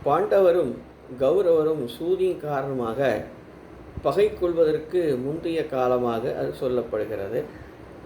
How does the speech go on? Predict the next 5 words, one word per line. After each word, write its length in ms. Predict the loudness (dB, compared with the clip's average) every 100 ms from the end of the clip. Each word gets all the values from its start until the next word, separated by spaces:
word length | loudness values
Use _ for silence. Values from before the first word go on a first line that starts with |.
| -18 -18 -8 -2
நெல்லுப்பட்டணம் 800 | 0 2 0 2 0 0 0 -2
என்ற 560 | -2 -4 0 2 2 0
பகுதியில் 520 | -2 -2 -2 -4 -6 -6
ஆரவல்லி, 720 | 0 2 2 2 2 0 -2 -4
சூரவல்லி, 720 | -6 -4 -2 0 -2 -4